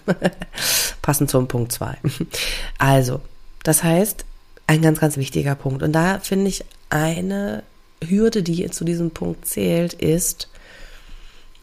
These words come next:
erstens, du weißt nicht, was dir gut tut. Du weißt nicht, was dir hilft, wenn du mal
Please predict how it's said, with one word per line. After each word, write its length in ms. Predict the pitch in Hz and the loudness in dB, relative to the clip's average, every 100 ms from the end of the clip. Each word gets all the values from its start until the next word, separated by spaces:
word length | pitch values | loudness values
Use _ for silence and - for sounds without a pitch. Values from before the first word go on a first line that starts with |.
| - | -2
erstens, 600 | 156 160 196 - 226 240 - | 4 4 4 0 0 0 0
du 140 | 165 | 2
weißt 260 | 156 151 - | 4 2 0
nicht, 180 | 143 | -2
was 140 | 143 - | -4 -4
dir 140 | 156 | -6
gut 240 | 139 - - | -4 -6 -6
tut. 160 | - - | -14 -10
Du 120 | 156 | -4
weißt 300 | 143 139 - | -2 -2 2
nicht, 360 | 156 180 - - - - | 4 2 0 -14 -14 -4
was 240 | 143 143 | -2 0
dir 120 | 143 | -2
hilft, 420 | 131 196 175 - - - | 4 2 2 -6 -16 -6
wenn 160 | 139 | 0
du 80 | 135 | 0
mal 380 | 127 123 123 | 0 -2 -2